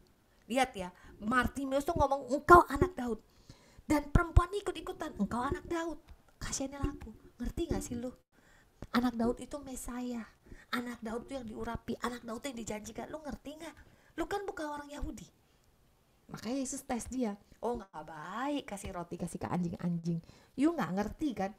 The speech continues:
Perempuan ini ngerti, bilang, "Nggak apa-apa. Kalau bangsa Yahudi, bangsa pilihan, gua ini cuma kutunya anjing, it's okay. Yang penting saya dapat rahmat.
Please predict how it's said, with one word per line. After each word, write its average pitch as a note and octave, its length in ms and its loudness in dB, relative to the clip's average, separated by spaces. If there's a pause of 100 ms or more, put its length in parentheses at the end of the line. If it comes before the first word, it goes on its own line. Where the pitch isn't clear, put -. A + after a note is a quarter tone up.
(160)
Perempuan B3+ 400 -6
ini F4 80 -4
ngerti, A#3+ 400 -4
bilang, A#3 160 -8
"Nggak B3+ 240 -4
apa-apa. F4+ 600 -6 (420)
Kalau F#4 400 10
bangsa F4+ 400 10
Yahudi, D#4+ 400 12
bangsa D4+ 400 8
pilihan, C4 560 0 (240)
gua B3+ 320 12
ini D4 240 2
cuma C#4 240 0
kutunya C4+ 560 2
anjing, C4+ 360 2
it's G#4 200 12
okay. A#4+ 800 12 (480)
Yang G#3 200 -6 (120)
penting G#3+ 400 -6
saya B3 320 -8
dapat A#3+ 320 -6
rahmat. B3+ 440 -6